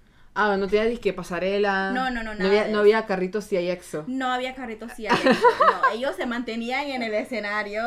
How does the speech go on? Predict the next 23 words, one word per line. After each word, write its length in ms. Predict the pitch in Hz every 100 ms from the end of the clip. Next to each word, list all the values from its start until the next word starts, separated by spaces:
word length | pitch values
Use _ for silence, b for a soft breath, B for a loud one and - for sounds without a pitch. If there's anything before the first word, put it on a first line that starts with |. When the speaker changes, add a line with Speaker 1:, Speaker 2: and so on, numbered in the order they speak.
| 196 185
Speaker 2:
y 40 |
Speaker 1:
Ok, 80 | 185
Speaker 2:
ya, 120 | 185
Speaker 1:
ok, 40 | 170 165
Speaker 2:
pues. 120 | 160
Entonces, 540 | 156 151 214 147 220
Speaker 1:
ok. 40 | 160 B B
Speaker 2:
yo 180 | 214 247
lo 160 | 302 320
que 120 | 262
hice 460 | 233 254 277 277 277
fue 300 | - 240 240
que 280 | 254 - -
durante 560 | 208 214 202 214 202
una 280 | 202 226 302
canción 600 | 262 190 202 214 208 233 277
medio 680 | 202 185 185 185 185 180 180
que 140 | 175
me 300 | 175 175 175 _
colé 360 | 175 175 190 220
en 140 | 233
otra 240 | 233 233 240
sección. 600 | 185 - - 175 170 240